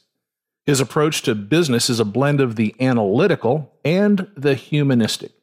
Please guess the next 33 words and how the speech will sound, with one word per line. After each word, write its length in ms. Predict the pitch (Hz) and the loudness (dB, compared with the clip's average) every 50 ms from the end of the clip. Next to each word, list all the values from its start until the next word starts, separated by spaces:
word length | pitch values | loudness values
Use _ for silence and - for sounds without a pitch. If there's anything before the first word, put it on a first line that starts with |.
| _ _ _ _ _ _ _ _ _ _ _ | _ _ _ _ _ _ _ _ _ _ _
He 80 | - 123 | 0 0
has 120 | 117 113 | 0 0
a 80 | 107 90 | 0 -4
P 220 | - - 143 135 | -4 -2 0 0
H 220 | 131 123 110 - - | 0 0 -2 -2 0
D 120 | - 139 | 0 2
in 140 | 127 107 101 | 2 2 0
psychometrics, 1040 | - - - 120 113 - - 104 104 120 143 - - 170 165 - - - - - | 0 0 0 -2 -2 -2 -2 -2 0 0 0 -2 -4 -4 -4 -4 -6 -6 -6 -6
in 120 | 104 104 107 | -6 -4 -2
which 200 | 110 110 - - | -2 -2 -4 -6
he 240 | - - 117 110 - - | -4 -2 -2 -2 -2 0
operationalized 1160 | 120 123 131 - - 110 110 123 175 240 214 - - 180 139 127 123 120 120 120 123 120 - | 0 0 0 -2 -2 -2 -2 0 0 -2 -2 -2 -2 0 0 2 2 2 2 0 0 0 -2
an 140 | 220 208 - _ | -4 -6 -4 _
innovative 460 | - 143 160 156 143 143 131 127 113 | -2 0 0 2 0 0 0 0 0
method 380 | 120 120 120 117 - 131 107 - | 0 0 0 -2 -2 -4 -6 -4
for 160 | - 113 107 | -2 0 0
minimizing 800 | 107 110 120 147 175 170 151 139 127 127 127 120 - 127 123 117 | 2 2 2 2 2 2 2 2 2 0 0 0 0 2 2 2
the 100 | 113 101 | 2 0
bias 800 | 92 92 123 135 139 135 120 98 95 117 - - - - - _ _ _ _ _ _ | -2 -2 0 0 2 2 2 2 2 0 0 -2 -2 -4 -8 _ _ _ _ _ _
often 400 | - 127 165 185 - - 151 135 | 0 0 0 0 0 -2 -2 -2
present 640 | - - - - 220 226 214 156 139 104 113 - - _ _ _ - - | -4 -6 -4 -2 0 2 2 2 2 0 -2 -2 -6 _ _ _ -10 -4
in 300 | - 120 117 113 113 117 | -2 0 2 4 4 4
many 320 | 131 143 147 147 151 143 139 - _ | 2 2 2 0 0 -2 -4 -10 _
popular 520 | - - 139 135 127 - 127 117 117 110 | -6 -2 -2 -2 0 -2 -2 -2 0 -2
personality 760 | 110 - - - 117 107 - - 113 110 107 104 104 104 104 101 | -2 -4 -4 -4 -4 -2 0 0 0 0 0 0 0 0 2 2
models. 880 | 101 104 107 107 107 101 90 80 - - 82 - - - - - _ _ _ _ _ _ _ _ _ _ _ _ _ | 2 2 2 2 2 0 -2 -4 -6 -10 -10 -8 -6 -6 -8 -10 _ _ _ _ _ _ _ _ _ _ _ _ _
He 120 | - 117 | -2 0
also 240 | 113 110 110 - - | 0 0 0 -2 -4
possesses 500 | - 101 - 117 110 107 - 98 90 87 | -4 -4 -2 0 -2 -2 -2 -2 -2 -2
a 80 | 92 80 | -2 -2
master's 500 | 87 92 117 147 160 - - 143 135 - | -2 0 0 0 0 0 -2 -2 -2 -2
degree 300 | - 110 110 123 127 117 | -4 -4 -2 0 0 0
in 100 | 107 | 0